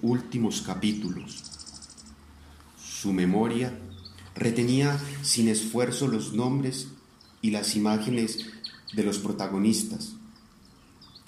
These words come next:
La ilusión novelesca lo ganó casi enseguida. Gozaba del placer casi perverso de irse desgajando línea a línea de lo que lo rodeaba y sentir a la vez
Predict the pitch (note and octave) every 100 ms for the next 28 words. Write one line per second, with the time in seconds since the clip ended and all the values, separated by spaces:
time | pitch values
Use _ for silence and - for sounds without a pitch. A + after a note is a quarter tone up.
0 | - - - - F2+ F2+ F2+ F2 - G#2
1 | A2+ B2+ - - - - - - - A2
2 | A#2 G#2 G2+ B2+ - - B2 - - -
3 | F2+ G#2 G#2 G#2 G#2+ G#2+ - B2+ B2 B2+
4 | A2 F#2+ F2+ A2+ G#2+ - - - - -
5 | - - - - - - - F#2+ - G#2
6 | A2+ A#2+ G#2+ - F#2+ G2 G#2 G2 - A#2
7 | A2+ A#2 - F#2+ F2+ G#2+ A2+ A#2 A#2 A2
8 | - - - G#2 G#2+ A2 G#2+ B2 A2+ G2+
9 | G#2 G2 G#2 G#2+ A#2+ A#2 B2+ B2 A#2 G2+
10 | G2+ A2+ B2+ A#2+ A2+ - - - - G2+
11 | G#2 G#2 F#2+ F#2 F2+ G2+ A2+ G2 F#2 -
12 | - - - G#2 G2+ G2+ G2 G2 G#2 G#2+
13 | - A2+ A2 G2 A2+ A#2 -